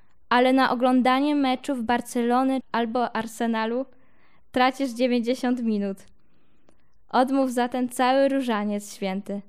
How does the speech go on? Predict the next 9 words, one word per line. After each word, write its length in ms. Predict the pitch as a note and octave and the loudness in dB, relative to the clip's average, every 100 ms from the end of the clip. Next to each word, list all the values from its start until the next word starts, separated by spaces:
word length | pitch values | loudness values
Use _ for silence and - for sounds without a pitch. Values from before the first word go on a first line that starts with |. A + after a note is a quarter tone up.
| - - - - - | -18 -20 -20 -20 -6
abyś 320 | G#3+ A3 B3 | -2 2 2
mógł, 240 | B3 A#3+ - - | 4 4 0 -8
patrząc 560 | - A#3+ B3+ - C#4+ B3 | -2 -2 -2 -4 -2 -2
w 80 | A#3 | 0
lustro, 500 | A#3+ B3 B3+ C4 C4 | 0 0 -2 0 0
zobaczyć 680 | B3 A#3 A#3 G#3+ A3+ A#3+ A#3+ | -2 0 0 -2 -6 -6 0
w 40 | |
nim 200 | A#3+ B3 | 2 2
człowieka, 680 | A#3+ C4+ B3 G3+ G3+ G#3+ | 0 0 0 -4 -4 -8